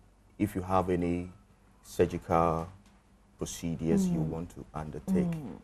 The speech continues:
Speaker 1: just come over.
Speaker 2: Okay.
Speaker 1: So when you are there, the general surgeon,
Speaker 2: Mm.
Speaker 1: the O B gynae also will be there to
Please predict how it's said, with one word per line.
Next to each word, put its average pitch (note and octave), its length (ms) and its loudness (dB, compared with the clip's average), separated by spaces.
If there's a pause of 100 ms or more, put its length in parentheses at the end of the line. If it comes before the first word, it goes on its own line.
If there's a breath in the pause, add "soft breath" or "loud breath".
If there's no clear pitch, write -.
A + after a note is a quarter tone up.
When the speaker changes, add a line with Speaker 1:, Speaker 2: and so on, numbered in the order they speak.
(400)
Speaker 1:
just - 280 -4
come E2+ 300 -4
over. D2 360 -2 (220)
Speaker 2:
Okay. F3 360 -8 (100)
Speaker 1:
So G2 160 4
when G#2+ 220 8
you A2+ 160 6
are F2+ 80 8
there, F2+ 540 8 (100)
the D#2+ 420 0 (220)
general F#2+ 300 2
surgeon, E2+ 680 0 (100)
Speaker 2:
Mm. D#2+ 180 -4
Speaker 1:
the F2 80 0
O E2 220 4
B E2 140 0
gynae E2 540 0
also E2 300 -2
will D2+ 120 -4
be C#2+ 120 -6
there D#2+ 300 2 (800)
to E2+ 140 -6